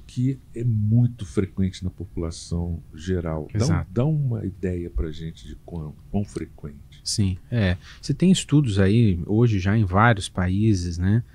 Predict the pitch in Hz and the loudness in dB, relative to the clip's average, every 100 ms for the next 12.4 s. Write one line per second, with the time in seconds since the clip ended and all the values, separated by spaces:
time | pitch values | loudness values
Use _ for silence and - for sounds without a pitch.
0 | - - - - 98 101 98 - 110 107 | -20 -20 -14 -4 -4 -2 -6 -4 0 2
1 | - 101 107 117 98 - - 110 120 101 | 0 2 4 2 0 -6 2 4 6 6
2 | 101 120 92 82 104 95 127 101 104 117 | 6 4 2 -6 -2 -2 0 0 0 0
3 | 101 98 98 117 117 - 143 143 123 - | 0 -2 -2 -2 -4 -2 0 4 4 2
4 | - 131 127 107 - - - 147 151 127 | 2 2 4 4 0 -10 2 6 8 10
5 | 110 131 117 101 - 107 98 90 85 - | 10 10 8 6 0 0 2 0 -6 -14
6 | - - - - 107 104 101 104 104 92 | -20 -20 -6 4 6 8 6 4 6 6
7 | 101 117 98 90 92 - 98 95 101 95 | 6 6 4 0 -4 0 0 0 0 -2
8 | - 95 95 - 113 117 107 90 90 101 | 0 0 0 2 4 6 6 4 0 0
9 | 110 113 - - - - - - - 95 | 2 2 0 -14 -20 -20 -20 -14 -2 0
10 | 95 90 87 85 90 - 117 123 - 127 | 2 2 0 -2 -6 0 2 2 4 4
11 | 110 - - - 120 98 92 127 135 107 | 4 -2 -4 0 2 2 4 6 6 6
12 | 98 92 87 | 2 -2 -4